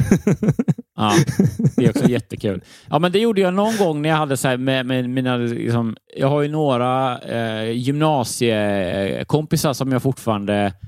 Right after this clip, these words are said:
Speaker 2: har, eh, mycket kontakt med och så, som är så här, eh, vad ska man säga, kompisar än idag då. Och, eh,
Speaker 1: Mm.
Speaker 2: då, ja, men vi hade någon, några av oss hade någon sån gruppchatt och då blev det otroligt,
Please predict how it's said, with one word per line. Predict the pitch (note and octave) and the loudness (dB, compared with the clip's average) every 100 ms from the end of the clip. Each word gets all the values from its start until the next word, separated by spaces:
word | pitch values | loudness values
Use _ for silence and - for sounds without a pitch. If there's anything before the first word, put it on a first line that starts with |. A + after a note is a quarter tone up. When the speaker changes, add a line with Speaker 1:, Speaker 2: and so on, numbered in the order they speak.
| - _ _ _ _ _ | -20 _ _ _ _ _
Speaker 2:
har, | D3 C3 G#2+ G#2+ G#2 G2+ | 0 2 2 2 0 0
eh, | G#2 G#2 G#2 G#2+ G#2+ | 0 0 2 0 0
mycket | B2+ - A#2 | -2 -2 -2
kontakt | A#2 C3+ C3 - | 0 0 -2 -2
med | C3 G2 E2+ | -2 0 -2
och | - | -4
så, | - A#2 | -4 -4
som | A#2 G#2+ | -2 -2
är | G2+ | 0
så | - | 0
här, | F#2+ - G#2 | 0 -2 -2
eh, | G2 F#2+ F#2 - _ | 0 -2 -6 -12 _
vad | A2 | -6
ska | A2 | -2
man | |
säga, | G#2 F#2+ | -2 -2
kompisar | A#2+ G2 G#2+ | -2 -2 -2
än | F#2+ | 0
idag | F#2+ F#2 F#2+ | 0 0 0
då. | F2+ - _ - | -2 -8 _ -4
Och, | A#2 G#2 _ - | -2 -2 _ -2
eh, | A#2 G2+ F#2 | 0 0 -4
Speaker 1:
Mm. | G2+ A2+ A2+ | -6 -4 0
Speaker 2:
då, | B2 A#2+ A#2 A2 A#2 A#2 - _ | 0 2 0 0 0 0 -4 _
ja, | C#3+ | -2
men | D#3 | 0
vi | D3+ | 0
hade | D#3+ D3+ C3 | 0 0 -2
någon, | B2+ C3 C#3 C#3+ | 0 0 0 0
några | D3 C#3 | 0 2
av | C3 | 0
oss | A#2 | 0
hade | B2+ A2+ | -2 -2
någon | A#2 A#2+ A#2+ A#2 | -2 0 -2 -2
sån | A#2+ G#2 F#2 F#2 | -2 -2 -2 -2
gruppchatt | A2 F#2+ _ _ _ - - C#3 C#3+ - _ | 0 0 _ _ _ -12 -2 0 0 -6 _
och | - C3 | -4 -2
då | C3+ B2+ A#2+ | 0 2 0
blev | G#2+ A#2+ G2+ | 0 0 2
det | A2 | -2
otroligt, | A2 - E3 F#3 E3 C3 A2 F2+ _ - | -2 -2 0 2 2 0 0 -4 _ -20